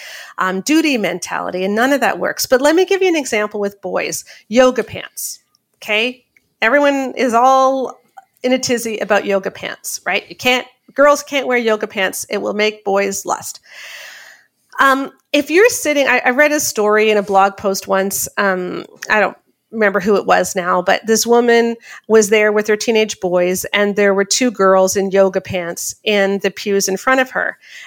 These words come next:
And so she very righteously stood up and took her boys and moved them several pews ahead so that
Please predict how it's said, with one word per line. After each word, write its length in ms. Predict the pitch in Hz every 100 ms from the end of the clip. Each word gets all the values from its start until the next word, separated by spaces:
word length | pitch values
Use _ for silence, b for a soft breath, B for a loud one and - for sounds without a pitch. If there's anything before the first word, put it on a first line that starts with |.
| -
And 120 | 226
so 160 | 247
she 200 | 240 254
very 260 | 214 262 294
righteously 580 | 226 214 233 226 - 196
stood 240 | - 247
up 300 | 214 202 - -
and 160 | 214 202
took 200 | 226 -
her 100 | 220
boys 480 | 208 190 190 196 -
and 320 | 208 202 196 -
moved 440 | 220 226 269 262 -
them 360 | 202 196 196
several 340 | - 226 214 214
pews 300 | - 214 196
ahead 500 | 180 220 196 185 -
so 220 | 208 190
that 240 | 190 175